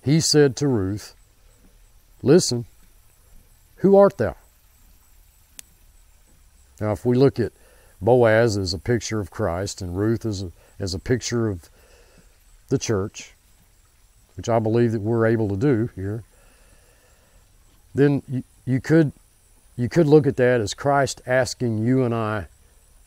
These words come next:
"Who are we?" It's kind of, it reminds me of, of God in the Garden of Eden where he, he,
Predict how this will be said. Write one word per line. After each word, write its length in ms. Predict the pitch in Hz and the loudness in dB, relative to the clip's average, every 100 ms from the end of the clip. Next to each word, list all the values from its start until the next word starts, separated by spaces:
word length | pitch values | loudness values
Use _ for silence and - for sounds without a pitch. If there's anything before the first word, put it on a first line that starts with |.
| _ _ _ _ _ _ _ _ _ | _ _ _ _ _ _ _ _ _
"Who 180 | 156 147 | 0 2
are 160 | 120 | 2
we?" 140 | 90 82 _ _ _ _ _ _ _ _ _ _ _ _ _ _ _ - - | 0 -6 _ _ _ _ _ _ _ _ _ _ _ _ _ _ _ -16 -12
It's 160 | 113 | -6
kind 240 | 165 175 139 | -2 0 2
of, 80 | |
it 80 | 131 | 0
reminds 420 | 135 147 175 156 | 0 2 2 2
me 160 | 120 131 | 2 0
of, 220 | 117 98 - - - - | 0 -2 -10 -20 -20 -12
of 160 | 113 104 | -6 0
God 300 | 131 143 139 | 4 4 4
in 100 | 123 | 2
the 60 | 101 | 0
Garden 360 | 117 135 127 | 2 4 2
of 120 | 101 | 0
Eden 340 | 117 143 127 110 | 0 0 0 -2
where 160 | 110 | -2
he, 200 | 113 104 | -2 -2
he, 220 | 104 120 | -2 -2